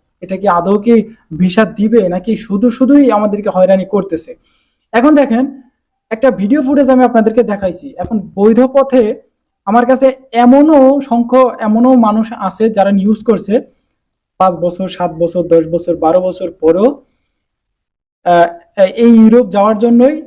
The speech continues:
টার্গেট করে বসে আছে যে বৈধ পথেই যাবে। পরবর্তীতে দেখা গেছে, এই যে গত পরশুদিন একটা ভিসা লাগছিল,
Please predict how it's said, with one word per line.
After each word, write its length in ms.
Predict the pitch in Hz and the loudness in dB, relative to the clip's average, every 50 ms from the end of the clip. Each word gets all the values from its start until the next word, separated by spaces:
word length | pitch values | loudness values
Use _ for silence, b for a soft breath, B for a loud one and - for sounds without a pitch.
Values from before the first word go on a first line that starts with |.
| _ _ _ | _ _ _
টার্গেট 340 | 220 214 214 214 220 214 - | -2 -2 0 0 -2 -2 0
করে 180 | 220 220 220 | 0 0 0
বসে 260 | 196 185 190 185 190 202 | -2 -2 -4 -4 -2 -2
আছে 220 | 202 202 254 254 | 0 2 2 2
যে 120 | 247 247 | 2 2
বৈধ 280 | 214 170 180 185 180 185 | 0 -2 -4 -8 -8 -6
পথেই 300 | 180 185 190 185 202 196 | -4 -4 -4 -2 -2 -2
যাবে। 280 | 165 170 156 143 139 - | 0 0 -2 -2 -6 -6
পরবর্তীতে 520 | _ 202 233 247 247 254 247 - 294 254 | _ 2 2 2 4 2 0 -2 -4 -2
দেখা 200 | 302 277 233 226 | 0 0 0 -2
গেছে, 260 | 220 214 214 - 277 | -6 -8 -8 -8 -6
এই 120 | 294 277 247 | -6 -2 -2
যে 100 | 269 226 | -2 0
গত 180 | 226 233 254 | 0 0 0
পরশুদিন 480 | 269 269 262 262 254 247 - 269 277 277 | 0 2 2 2 0 0 -2 -2 -2 -2
একটা 180 | 269 277 254 | 0 0 -2
ভিসা 260 | 214 190 185 - 226 233 | -2 -2 -4 -2 -2 0
লাগছিল, 380 | 233 208 165 175 196 196 240 | 0 -2 -4 -6 -4 -4 -4